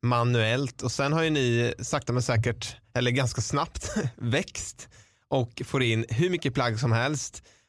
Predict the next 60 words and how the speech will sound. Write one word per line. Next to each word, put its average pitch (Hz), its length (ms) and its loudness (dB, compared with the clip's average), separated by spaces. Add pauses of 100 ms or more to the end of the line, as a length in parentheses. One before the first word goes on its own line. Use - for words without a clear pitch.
Och, 123 300 -2
eh, 135 80 0
du 131 80 0
var 151 120 2
ju 160 80 2
med 143 180 2
oss 123 160 0
här 123 200 2
i 117 80 2
ett 117 100 0
tidigare 139 380 2
avsnitt 123 320 0
från 113 420 2
Impact 117 480 0
Week 160 180 0
på - 100 -2
Norrsken 127 520 0
och, 120 220 2 (440)
och 131 120 0
just 127 220 0
det 131 80 0
här 123 180 2
att, 120 280 -2 (180)
eh, 113 280 0
skillnaden 127 380 0
från 123 180 0
er 135 160 0
till 127 240 0
en, 113 180 2
eh, 110 140 2 (280)
klädesbutik 113 720 -2
som 120 120 -2
säljer 113 200 0
nya 127 220 2
kläder, 110 300 0
det 120 100 0
är 131 60 0
att 120 100 -2
de 127 140 0
har 123 100 2
ju 110 80 0
ett - 240 -4
plagg 110 260 -2
som - 100 -4
de 110 80 -2
kan 107 100 -2
fota 110 320 -2
en 135 160 0
gång 104 220 0
jättesnyggt 104 560 -4
och 107 80 -4
sen 113 180 -2
kan 123 120 -2
de 113 120 0
sälja 104 400 0 (400)
tusen 110 300 0
såna, 98 360 -2
medans 110 380 -2
ni 127 220 0
kan 110 360 0